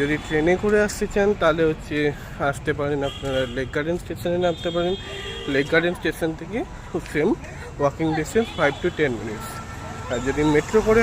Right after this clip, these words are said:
আসতে চান তাহলে রবীন্দ্র সরোবর মেট্রো স্টেশনে নামতে পারেন। ওখান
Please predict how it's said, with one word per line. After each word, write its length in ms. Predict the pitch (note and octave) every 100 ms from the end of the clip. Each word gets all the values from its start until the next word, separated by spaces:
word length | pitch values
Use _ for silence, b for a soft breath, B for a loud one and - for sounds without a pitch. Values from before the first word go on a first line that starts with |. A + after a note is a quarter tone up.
| A3
আসতে 200 | - A3 A3+
চান 120 | A3+ A3+
তাহলে 180 | D#3 D#3 D3
রবীন্দ্র 280 | D3 F3 F3
সরোবর 280 | F#3+ F#3+ F#3+ G3
মেট্রো 220 | F#3+ G3 -
স্টেশনে 340 | - G3 F#3+ F#3+
নামতে 220 | F#3 G3+ F#3+
পারেন। 200 | F#3+ G#3 - - - - - D3+
ওখান 240 | F#3 F#3+